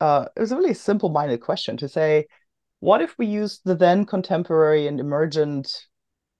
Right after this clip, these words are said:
technologies," and s-, like, social media platforms were coming on the market, right? And two-sided marketplaces and what have you. Craigslist, for crying out loud. <laughs> You know,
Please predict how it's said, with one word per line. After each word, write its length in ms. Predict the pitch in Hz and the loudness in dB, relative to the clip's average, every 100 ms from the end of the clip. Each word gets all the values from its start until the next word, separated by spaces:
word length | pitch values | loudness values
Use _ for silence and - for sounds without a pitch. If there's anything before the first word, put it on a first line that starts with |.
| - | -8
technologies," 720 | 196 135 143 151 127 110 - | -4 2 2 2 -4 -6 -6
and 100 | 117 | -10
s-, 140 | - | -8
like, 180 | - - | -6 -6
social 320 | - - 160 | -6 -6 -4
media 240 | 175 226 139 | 0 2 2
platforms 580 | - 117 - 113 123 | 0 -4 -2 -6 -4
were 80 | - | -10
coming 300 | - 123 117 | -8 -6 -6
on 120 | 107 | -6
the 60 | 107 | -8
market, 440 | 107 107 - - | -8 -8 -8 -10
right? 240 | - - 123 | -8 -8 -8
And 200 | 101 110 _ | -10 -14 _
two-sided 500 | - 165 - 175 240 | -14 -8 -4 -4 -2
marketplaces 840 | 269 330 185 - 113 120 107 113 117 | -4 -2 -2 0 -2 -2 -6 -6 -6
and 180 | 110 | -6
what 140 | 135 139 | -4 -2
have 160 | 165 | -2
you. 260 | 123 107 131 _ _ _ _ _ - | -2 -4 -8 _ _ _ _ _ 0
Craigslist, 560 | 294 190 143 110 - | 2 2 -2 -2 -2
for 80 | - | -8
crying 320 | - 117 110 | 0 2 2
out 160 | 113 - | 0 0
loud. 300 | 110 - - - - | 2 2 2 -4 -2
<laughs> 160 | 285 - | 0 4
You 80 | 294 - | 2 6
know, 240 | 208 247 | 6 6